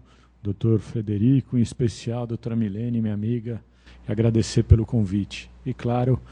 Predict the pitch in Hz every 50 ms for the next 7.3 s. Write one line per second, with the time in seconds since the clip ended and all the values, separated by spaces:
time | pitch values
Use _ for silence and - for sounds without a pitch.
0 | - - - - - 113 - - 123 123 117 104 - - 117 117 120 113 120 120
1 | 104 - - - 127 131 117 113 117 123 131 123 123 120 - - - - - -
2 | - - - - - - - 113 107 110 117 127 117 117 117 107 113 110 113 120
3 | 123 113 110 95 95 107 117 117 - - - 123 113 - - - - - - -
4 | - - - - 117 110 107 104 110 120 117 - - 120 110 107 110 110 113 110
5 | - - 117 104 - - - 110 104 104 104 - - - - - - - - -
6 | - - _ _ _ _ _ _ - 139 - - 165 147 123 104 117 165 175 170
7 | - - 165 160 151 147